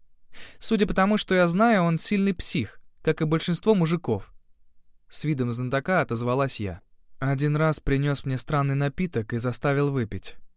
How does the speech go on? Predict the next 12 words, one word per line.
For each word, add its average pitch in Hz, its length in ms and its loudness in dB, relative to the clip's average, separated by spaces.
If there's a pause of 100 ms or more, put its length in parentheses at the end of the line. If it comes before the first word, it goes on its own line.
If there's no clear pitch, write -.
(420)
Яга 139 280 2
перешла 151 400 2
практически 135 580 -4
на 135 120 -4
шёпот. - 440 -8 (560)
"Я 113 220 -8
совсем 123 500 -4
опьянела 117 680 -2
и 104 260 -2
делала 117 480 0
такие 139 420 -2
вещи. 110 500 -6